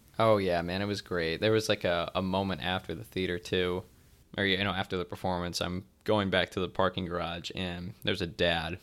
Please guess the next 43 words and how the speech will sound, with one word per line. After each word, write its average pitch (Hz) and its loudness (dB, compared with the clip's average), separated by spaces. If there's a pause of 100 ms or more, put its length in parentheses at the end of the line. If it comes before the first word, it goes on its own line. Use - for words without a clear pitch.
with 95 -2
a, 85 -2 (160)
his 90 -4
boy 87 2
that 80 -6
couldn't 101 0
be 92 2
more 87 -2
than, 87 -8
like, 90 -8
three 101 -2
or 90 0
four, 90 -6 (580)
and 95 -2
we're 101 4
in 110 4
the 104 4
elevator, 90 0
and 90 -4
he's 90 -6
talking 98 0
to 90 0
his 92 -4
kid. 95 -2
He's 98 -4
like, 113 -8
"Oh, 160 2 (480)
did 135 2
you 131 4
like 151 4
it?" 190 0 (800)
"Yeah, 190 8
Dad, 170 4
I 170 4
loved 180 2
it. 135 4
That 151 8
was 156 4
so 170 4
awesome." 175 6 (220)
It, 147 10
it 143 10
just, 123 -2